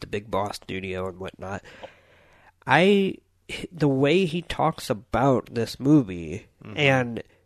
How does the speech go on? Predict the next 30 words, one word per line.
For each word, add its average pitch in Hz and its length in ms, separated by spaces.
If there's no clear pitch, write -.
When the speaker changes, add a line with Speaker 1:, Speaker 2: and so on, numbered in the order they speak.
Speaker 1:
what 120 300
he 135 160
made 117 560
in 117 240
the 107 220
first - 560
movie 110 580
and 123 360
what 127 300
Rian 123 380
Johnson 127 540
was 110 180
able 110 400
to 98 220
get 110 160
away 107 360
with, 120 240
him, 123 140
it - 220
kind 190 260
of 247 80
suggests 156 540
that 127 240
he, 147 260
I 127 140
think, 120 280
was 127 300
able 101 320
to 104 220
basically 98 560